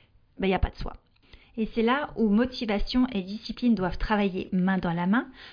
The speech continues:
pour être sûr que vous passiez à l'action quand vous l'avez décidé.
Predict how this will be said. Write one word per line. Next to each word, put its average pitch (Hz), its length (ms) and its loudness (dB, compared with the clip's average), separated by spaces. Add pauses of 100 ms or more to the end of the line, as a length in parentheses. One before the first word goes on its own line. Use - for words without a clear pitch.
pour 220 160 0
être 214 140 -2
sûr 302 420 -4
que 208 240 0
vous 190 140 -6
passiez - 680 -2
à 220 140 0
l'action 214 480 0 (100)
quand 220 180 2
vous 196 60 -2
l'avez 180 240 -2
décidé. 202 400 -6